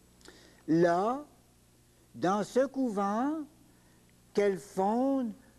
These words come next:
pour voir Dieu plus qu'avant, elle découvre son appartenance à l'Église. Tout à coup, elle s'aperçoit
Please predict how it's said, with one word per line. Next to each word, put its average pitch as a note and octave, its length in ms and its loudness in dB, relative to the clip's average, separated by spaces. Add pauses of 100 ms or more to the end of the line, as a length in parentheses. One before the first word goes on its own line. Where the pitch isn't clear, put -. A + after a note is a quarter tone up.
(380)
pour D4 340 2
voir A3+ 380 -2
Dieu G#3+ 540 2
plus C#4 280 -2
qu'avant, C4+ 680 0 (1900)
elle D3 240 0
découvre F3+ 480 0
son D#3+ 180 -4
appartenance D#3+ 760 -4
à D3+ 60 -2
l'Église. B2 880 -6
Tout - 160 -10
à G#3+ 120 2
coup, F#3 180 0
elle D3+ 100 2
s'aperçoit D#3 1000 -4